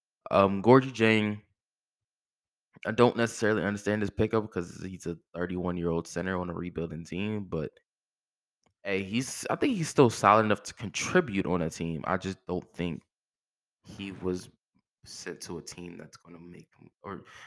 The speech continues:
a team that, that, uh, he's basically on a team that doesn't need him. Like, they have their two centers in, in Poeltl and, and Roby.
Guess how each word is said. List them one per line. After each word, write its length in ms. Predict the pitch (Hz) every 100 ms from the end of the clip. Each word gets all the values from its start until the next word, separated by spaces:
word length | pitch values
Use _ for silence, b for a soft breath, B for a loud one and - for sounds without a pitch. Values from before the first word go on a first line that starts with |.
| B
a 100 | -
team 320 | - 185 165
that, 260 | 123 101 -
that, 180 | 143
uh, 60 | 104
he's 260 | 143 220 -
basically 360 | 180 175 135
on 80 | 110
a 60 | 95
team 180 | 117
that 180 | 101 85
doesn't 280 | 85 82 60
need 200 | 69 65
him. 160 | - - _ _ _ _ -
Like, 120 | 92
they 120 | 113
have 260 | 127 131 123
their 100 | 110
two 220 | - 113
centers 380 | - 90 90 90
in, 180 | 87
in 280 | - 85 87
Poeltl 380 | - 87 85 82
and, 100 | 85
and 320 | 80 - 85
Roby. 380 | 78 76 73 76